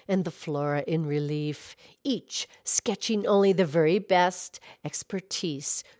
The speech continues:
could achieve. Then gathered into a mellow tome, cast upon humanity, picturing the beautiful mountains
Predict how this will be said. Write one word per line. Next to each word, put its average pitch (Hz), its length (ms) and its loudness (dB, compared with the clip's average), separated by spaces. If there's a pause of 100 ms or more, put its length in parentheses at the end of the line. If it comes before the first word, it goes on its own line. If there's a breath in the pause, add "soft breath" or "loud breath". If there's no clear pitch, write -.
could 151 180 -6
achieve. 135 1000 -6 (680)
Then 156 400 0 (300 soft breath)
gathered 160 420 -4
into 170 400 -2
a 151 140 0
mellow 147 400 -2
tome, 151 580 -4 (240 loud breath)
cast - 340 -4
upon 220 400 4
humanity, 220 1040 2 (420 soft breath)
picturing 277 580 2
the 233 100 2
beautiful 262 640 2
mountains 233 760 6